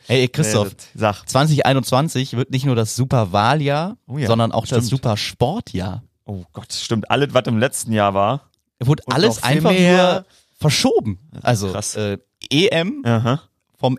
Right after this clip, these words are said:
Speaker 1: elften Juni bis zum elften Juli.
Speaker 2: Krass, genau im Monat.
Speaker 1: Olympia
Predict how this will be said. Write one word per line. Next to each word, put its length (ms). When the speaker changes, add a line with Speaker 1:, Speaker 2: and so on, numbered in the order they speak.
Speaker 1:
elften 580
Juni 640
bis 320
zum 220
elften 440
Juli. 560
Speaker 2:
Krass, 180
genau 200
im 100
Monat. 360
Speaker 1:
Olympia 640